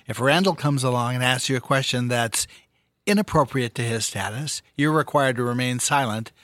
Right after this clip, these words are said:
or to lie if you have to, to protect the, the information. This esoteric tradition by nature is secretive because,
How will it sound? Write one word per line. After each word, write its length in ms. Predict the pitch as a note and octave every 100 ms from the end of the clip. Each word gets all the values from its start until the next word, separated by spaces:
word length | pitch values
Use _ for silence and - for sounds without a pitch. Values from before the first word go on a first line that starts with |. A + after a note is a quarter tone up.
| _ -
or 120 | A2+
to 60 | A2
lie 240 | B2+ C3+
if 200 | B2+ A#2+
you 60 | A#2+
have 280 | C#3 D#3
to, 140 | - A2
to 80 | A#2
protect 340 | - B2 -
the, 180 | C#3+ A#2 _ _ _
the 340 | A#2+ A2 G#2+ G2+ _ -
information. 540 | C3 B2 C#3+ D3+ - - _ _ _ _ _ _ _ _ _ _ _ _ _ _ _ _ -
This 220 | D#3 -
esoteric 600 | E3+ E3 D#3+ - D#3+ C3+
tradition 580 | C3+ C#3 F#3 E3 C#3 B2+
by 240 | B2+ B2
nature 600 | B2 D#3 G3+ - C3 B2+
is 600 | - C#3 A#2+ A#2+ B2 A#2 - - -
secretive 800 | - - G3 D3+ - G#2 A2 A#2+
because, 580 | B2+ - C#3 C3 B2+